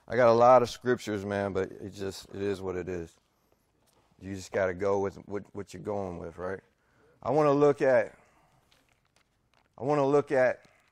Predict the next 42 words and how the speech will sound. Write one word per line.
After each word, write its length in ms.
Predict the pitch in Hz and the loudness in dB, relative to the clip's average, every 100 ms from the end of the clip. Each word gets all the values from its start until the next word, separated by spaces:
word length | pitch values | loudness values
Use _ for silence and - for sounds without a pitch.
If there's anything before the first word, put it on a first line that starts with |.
| _ | _
how 380 | - 135 147 139 | -12 -2 2 2
Jesus, 880 | 120 98 123 151 143 113 98 - - _ _ _ _ _ _ _ _ _ _ _ _ _ _ | 0 -8 -8 -6 -6 -6 -6 -10 -20 _ _ _ _ _ _ _ _ _ _ _ _ _ _
how 240 | 139 151 143 | 0 2 2
Jesus 540 | 107 143 151 139 117 | -2 -4 -2 -6 -8
was 220 | 117 120 | -8 -8
thinking 460 | - 143 135 135 123 | -8 -8 -8 -6 -6
about 560 | 98 113 113 95 _ | -2 0 0 -2 _
the 100 | 104 | -14
cross 400 | 104 117 117 107 | -10 -2 -2 -2
and 140 | 110 107 | -8 -14
the 60 | |
resurrection. 840 | 98 104 90 90 98 104 - 78 76 _ _ _ _ _ | -8 -8 -8 -10 -10 -10 -12 -18 -20 _ _ _ _ _
'Cause 120 | 117 | -12
he 80 | 117 | -10
said 220 | 117 151 | -4 -2
a 40 | 127 | 0
lot 340 | 117 127 127 | 2 2 2
of 100 | 120 | -2
things, 500 | 131 131 107 90 - _ _ _ _ _ - | -8 -8 -8 -12 -18 _ _ _ _ _ -12
and 440 | 104 104 98 98 - _ | -8 -6 -6 -8 -14 _
they 240 | 107 120 | -6 -6
haven't, 420 | 117 135 127 127 - _ _ _ _ _ _ | -4 -4 -2 -4 -6 _ _ _ _ _ _
the 100 | 123 | -8
things 300 | - 147 143 | -2 -2 -2
he 120 | 135 | -4
said 480 | 110 123 131 135 135 _ | -4 0 2 2 -2 _
never 340 | 110 120 123 123 | -6 -4 -4 -4
really 320 | 127 127 113 | -2 -2 -4
lined 360 | 107 117 120 | -4 -4 -4
up 220 | 120 123 - | -4 -6 -6
with 160 | 104 | -8
our 240 | 110 107 104 | -4 -2 -2
old 260 | 117 110 | -4 -8
theology, 680 | 101 107 113 127 120 135 147 | -6 -2 -2 -4 -8 -12 -14
so 160 | - 107 | -14 -10
we 120 | 107 | -8
never 200 | 113 117 | -6 -6
really 260 | 113 117 101 | -6 -6 -6
gave 240 | 104 107 | -6 -6
him 80 | 101 | -8
much 220 | 104 - | -12 -14
attention 480 | 90 - 101 - | -20 -16 -16 -16